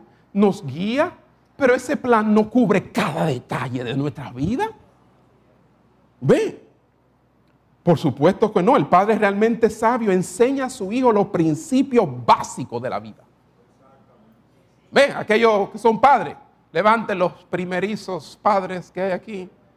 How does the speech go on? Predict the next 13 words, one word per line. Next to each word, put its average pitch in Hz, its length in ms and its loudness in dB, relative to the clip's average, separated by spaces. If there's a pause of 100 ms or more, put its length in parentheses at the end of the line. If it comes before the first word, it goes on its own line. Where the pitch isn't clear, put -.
(120)
sus 180 180 0
manos. 180 400 -2 (1700)
Padres 180 300 0
primerizos, 185 840 -4
mírala 175 300 0
allá, 185 240 0
mírala 180 220 -4
allá. 190 460 -4
Eh, 180 400 -14
primerizo, 170 600 -2
primerizo. 165 640 -6 (1900)
¿Mm? 170 220 -4 (2750)
Sí. 202 420 0